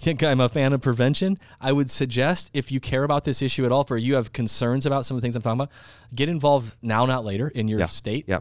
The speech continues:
Speaker 2: Yeah.
Speaker 1: Okay, you know, ask the right questions, find out what, you know, r-, realities you have, exemptions are there.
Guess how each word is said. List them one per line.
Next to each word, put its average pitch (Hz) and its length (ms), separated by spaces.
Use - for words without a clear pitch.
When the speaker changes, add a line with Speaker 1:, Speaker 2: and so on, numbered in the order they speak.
Speaker 2:
Yeah. 92 80
Speaker 1:
Okay, 120 240
you 113 160
know, 113 60
ask 120 260
the 131 100
right 123 160
questions, 117 420
find 120 240
out 120 120
what, 117 280
you 110 300
know, 110 120
r-, - 20
realities 110 840
you 117 120
have, 113 260
exemptions 107 480
are 107 100
there. 110 260